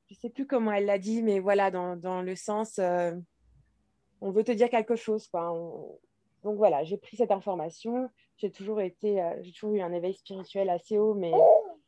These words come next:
bizarrement, euh, pendant toutes ces, pendant toutes ces années, euh, ben, je, je, j'en avais pas,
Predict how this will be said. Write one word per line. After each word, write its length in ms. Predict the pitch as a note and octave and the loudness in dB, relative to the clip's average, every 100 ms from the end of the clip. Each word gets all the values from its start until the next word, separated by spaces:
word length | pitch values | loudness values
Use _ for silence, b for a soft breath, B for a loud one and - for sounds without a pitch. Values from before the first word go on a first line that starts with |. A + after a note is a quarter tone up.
| _ _ _ - - | _ _ _ -18 -10
bizarrement, 680 | G3+ G3+ G3 G#3+ G#3+ G#3+ G3 | 2 2 4 2 2 4 6
euh, 260 | F3 E3+ | 6 4
pendant 320 | E3 F#3 F#3 F#3 | 2 0 -2 -4
toutes 240 | - A3+ | -8 -10
ces, 640 | - G#3 F#3+ F#3+ F3+ F3+ E3+ | -6 -2 0 0 -4 -6 -8
pendant 220 | G#3 G3 F#3+ | -6 -4 -4
toutes 220 | - - | -8 -8
ces 240 | G#3+ G3+ | -2 2
années, 480 | G3 G3+ A#3+ A#3+ A3+ | 4 4 4 4 4
euh, 200 | F#3 F3 | 0 -4
ben, 380 | D#3+ E3+ E3+ F3+ | -4 -4 -4 -8
je, 120 | E3 E3+ | -14 -14
je, 420 | E3+ E3 - F3 | -14 -14 -14 -10
j'en 160 | F3 | -8
avais 200 | E3+ E3 | -6 -6
pas, 460 | E3 F#3+ F#3+ F3+ E3+ | -2 0 2 0 -2